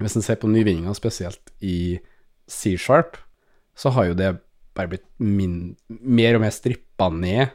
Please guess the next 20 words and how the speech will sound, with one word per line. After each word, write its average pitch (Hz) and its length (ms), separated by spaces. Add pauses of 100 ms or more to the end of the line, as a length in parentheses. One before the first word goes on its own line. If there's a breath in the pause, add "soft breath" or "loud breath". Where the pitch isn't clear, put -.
(120)
i 127 120
strukturene 90 580
du 92 60
kan 101 120
bruke. 131 300 (100)
Sånn 98 320
records 98 600
har 113 100
begynt 107 160
å - 20
komme 107 260
inn 98 140
nå, 101 280 (480 soft breath)
eh, 90 920
top 110 220
level, 95 460
eh, 92 1400
invocation 98 640
av 98 120
ting, 107 220